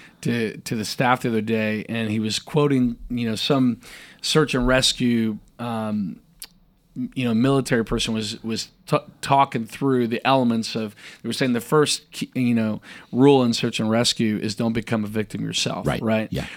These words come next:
Speaker 1: Or when I was younger doing junior lifeguard training, and you're going out to help somebody who's drowning, you know, you, you're taught, hey, you don't just go and, like, s-, get close enough where they can grab you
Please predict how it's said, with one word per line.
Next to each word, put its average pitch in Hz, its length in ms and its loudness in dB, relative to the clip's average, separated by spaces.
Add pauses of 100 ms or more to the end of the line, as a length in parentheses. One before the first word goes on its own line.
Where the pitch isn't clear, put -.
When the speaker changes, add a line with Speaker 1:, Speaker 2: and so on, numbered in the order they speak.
Speaker 1:
Or 117 80 0
when 127 140 4
I 131 60 4
was 123 120 2
younger 123 300 4
doing 117 240 2
junior 113 300 2
lifeguard 110 480 0
training, 113 540 -4 (300)
and 113 100 -2
you're 120 100 2
going 127 180 4
out 120 200 2
to 113 60 -2
help 117 240 0
somebody 110 300 -2
who's 101 80 -4
drowning, 117 560 0 (800)
you 117 160 0
know, 117 100 4
you, 117 220 2
you're 120 240 -2
taught, 113 240 2
hey, 120 140 2
you 110 160 -4
don't 165 180 4
just 127 180 -4
go 123 200 2
and, 107 160 0
like, 104 180 -6
s-, - 300 -18 (180)
get 123 200 -2
close 127 280 2
enough 117 160 0
where 117 80 -2
they 117 120 2
can 110 240 -2
grab 104 360 0
you 160 300 2